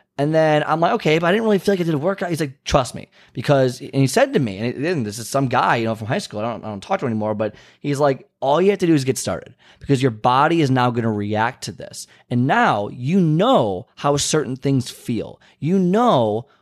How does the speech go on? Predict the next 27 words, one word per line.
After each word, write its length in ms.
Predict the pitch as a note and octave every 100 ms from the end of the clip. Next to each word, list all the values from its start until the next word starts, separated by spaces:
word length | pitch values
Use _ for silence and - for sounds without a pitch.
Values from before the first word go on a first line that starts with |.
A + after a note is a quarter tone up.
| _
what 160 | - D3+
you 120 | D3+
didn't 320 | B2 D3+ D#3+
know 260 | C#3 C#3 C3+
before. 440 | A#2+ G2+ - C3+
You 100 | A2+
didn't 220 | F#3 G3 F3+
know 140 | G3+
how 120 | E3
this 180 | E3 -
machine 340 | C#3+ - C#3+
worked. 200 | C3 G#2
You 60 | B2+
didn't 260 | F#3 E3 F3
know 160 | F3+
how 160 | D3 D3
your 160 | C3+
body 300 | B2 B2 A#2+
was 80 | A#2
gonna 160 | A#2 A2
feel 180 | C3 G#2
after 180 | F#2
this. 240 | F#2 E2 -
You 80 | D3+
know 360 | E3 G#3+ A3
it 80 | -
now. 240 | G#2+ C2